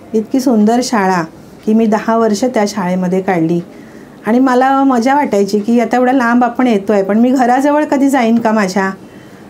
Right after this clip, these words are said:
असं मी आपलं म्हटलं एक दिवशी. आणि खरोखर बघा दोन हजार चौदाला माझी नेमणूक आचोळे शाळेमध्ये झाली, आचोळे जिल्हा परिषद शाळेत. तर ही मी माझ्या बाप्पाची कृपा समजते. असे खूप अनुभव माझ्या गाठीशी आहेत. जेव्हा वेळ-, वेळोवेळी मला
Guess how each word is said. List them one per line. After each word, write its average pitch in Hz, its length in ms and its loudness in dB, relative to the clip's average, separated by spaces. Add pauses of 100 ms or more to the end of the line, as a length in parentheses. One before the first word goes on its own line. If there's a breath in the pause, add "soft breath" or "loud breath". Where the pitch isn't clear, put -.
(160 loud breath)
असं 214 220 0
मी 247 120 2
आपलं 233 260 0
म्हटलं 220 360 2
एक 208 160 0
दिवशी. 208 300 0
आणि 208 280 0
खरोखर 240 360 0
बघा 233 240 0
दोन 214 220 2
हजार 214 240 2
चौदाला 202 600 0 (500 loud breath)
माझी 214 360 2
नेमणूक 226 420 2 (100)
आचोळे 214 360 0
शाळेमध्ये 208 520 2
झाली, 185 300 -2 (140)
आचोळे 208 300 0
जिल्हा 196 300 2
परिषद 190 380 -2
शाळेत. 180 340 0 (580 loud breath)
तर 202 60 0
ही 214 160 2
मी 214 60 2
माझ्या 220 260 2
बाप्पाची 196 460 -2
कृपा 208 320 -2
समजते. 190 680 -2 (460 loud breath)
असे 240 140 -2 (100)
खूप 349 200 0
अनुभव 247 360 2
माझ्या 247 240 0
गाठीशी 214 460 -2
आहेत. 190 420 -4
जेव्हा 220 200 2
वेळ-, 214 240 0
वेळोवेळी 208 400 2
मला 214 380 0